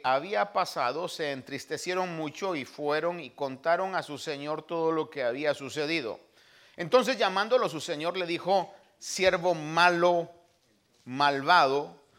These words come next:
te perdoné toda aquella deuda porque me suplicaste."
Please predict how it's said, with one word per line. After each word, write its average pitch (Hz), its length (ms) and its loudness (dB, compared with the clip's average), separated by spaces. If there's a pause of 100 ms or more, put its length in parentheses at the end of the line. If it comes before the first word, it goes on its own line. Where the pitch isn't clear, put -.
(220)
te 151 140 2
perdoné 151 640 2
toda 208 760 6
aquella 185 640 2
deuda 151 960 0 (300)
porque 160 440 6
me 147 160 -4
suplicaste." 139 880 -6